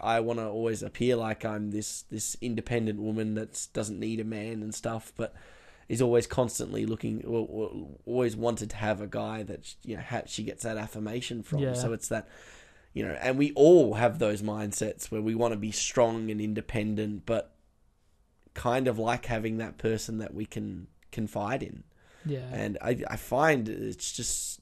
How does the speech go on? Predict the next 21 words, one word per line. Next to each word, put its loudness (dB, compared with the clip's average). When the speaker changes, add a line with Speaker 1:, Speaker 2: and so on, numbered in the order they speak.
Speaker 1:
the, 2
the -8
power 4
of -2
each -6
of -6
the -8
conversations. -2
It's -2
all 4
subtle 6
contributions 0
to -6
why 0
their -2
love -2
is -6
so 0
balanced -4
and -2
not -4